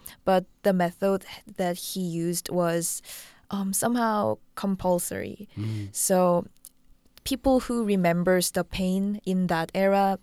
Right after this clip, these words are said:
Speaker 1: may evaluate him as a bad person, but people who look at the further distance would feel him as a great leader
Speaker 2: Mm.
Speaker 1: who led the Korea to be, like, developed country. Um,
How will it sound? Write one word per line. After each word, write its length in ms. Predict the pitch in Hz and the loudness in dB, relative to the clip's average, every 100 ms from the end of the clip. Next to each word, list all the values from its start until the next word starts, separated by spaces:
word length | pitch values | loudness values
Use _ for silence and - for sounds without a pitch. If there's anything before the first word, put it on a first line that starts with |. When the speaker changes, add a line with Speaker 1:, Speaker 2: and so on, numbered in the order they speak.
| - | -6
Speaker 1:
may 520 | 190 180 175 170 170 - | -2 0 0 -2 -6 -6
evaluate 640 | 196 180 175 180 180 180 | -2 0 2 2 0 -2
him 400 | - 185 175 175 - | -2 -2 -2 -2 -4
as 140 | 175 | -2
a 60 | 180 | -2
bad 260 | 165 165 - | -2 -6 -4
person, 480 | 208 - 233 233 - - - - | -4 0 0 -2 -6 -18 -20 -4
but 360 | 180 170 - - | 0 0 0 -8
people 380 | - 254 262 254 | -6 -2 4 4
who 360 | 240 226 214 202 | 2 0 2 2
look 400 | 170 180 175 185 | 2 2 2 0
at 220 | 175 170 | 0 0
the 100 | 170 | -4
further 680 | - 202 208 196 180 170 69 - _ - | 2 2 4 4 4 2 -2 -10 _ -6
distance 640 | 190 - 170 160 - - - - | -6 -4 -8 -8 -10 -12 -16 -16
would 200 | - 185 - | -2 -2 0
feel 200 | 202 196 | 0 0
him 240 | 208 196 | 0 2
as 460 | 170 170 185 180 - | 2 0 -2 -2 -2
a 340 | 175 170 170 - | 0 2 0 0
great 280 | 190 180 | 0 0
leader 460 | 165 170 165 160 190 - - | 0 -2 -4 -6 -10 -18 -18
Speaker 2:
Mm. 180 | 98 123 113 | -10 -6 -2
Speaker 1:
who 80 | 214 | 2
led 320 | 180 170 - - | 4 4 2 -2
the 100 | 175 | 0
Korea 340 | 190 190 180 | 2 2 2
to 160 | - 180 | 0 -4
be, 160 | 170 170 | -4 -4
like, 180 | 175 | -4
developed 500 | - 175 165 170 - | -4 -2 0 -2 -4
country. 480 | - 202 - - - - - - - - - - | -4 -4 -4 -8 -12 -18 -20 -18 -18 -18 -14 -2
Um, 520 | 202 196 196 196 | 2 2 2 -2